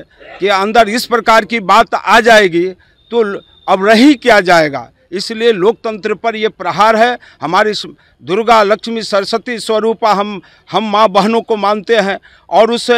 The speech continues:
हमारे माँ बहनों के ऊपर, हमारे बिटिया के ऊपर जिस प्रकार से कल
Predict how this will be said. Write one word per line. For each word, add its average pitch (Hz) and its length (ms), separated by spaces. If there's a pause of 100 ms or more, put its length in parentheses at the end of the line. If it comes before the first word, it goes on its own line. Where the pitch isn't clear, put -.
(340)
हमारे 208 340
माँ 208 300
बहनों 226 360
के 202 140
ऊपर, 220 260
हमारे 208 420
बिटिया 214 440
के 226 120
ऊपर 214 280
जिस 196 220
प्रकार 208 380
से 226 160
कल 262 400